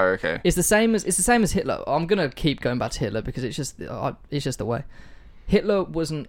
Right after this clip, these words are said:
Speaker 2: anti-Semitic until he became homeless after the war, and he
Speaker 1: Mm.
Speaker 2: noticed that the Jewish people were prospering,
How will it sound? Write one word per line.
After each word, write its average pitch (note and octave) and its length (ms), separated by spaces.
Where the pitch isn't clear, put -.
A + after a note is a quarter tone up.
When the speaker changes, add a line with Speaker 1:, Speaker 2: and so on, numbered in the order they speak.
Speaker 2:
anti-Semitic C#3 880
until C3 520
he C#3+ 200
became C3+ 280
homeless D3 380
after C3+ 220
the C3 80
war, D3 280
and C#3 240
he D#3 100
Speaker 1:
Mm. D3+ 60
Speaker 2:
noticed C#3+ 320
that C3+ 80
the B2+ 120
Jewish D#3+ 380
people B2 320
were A#2+ 180
prospering, E3 720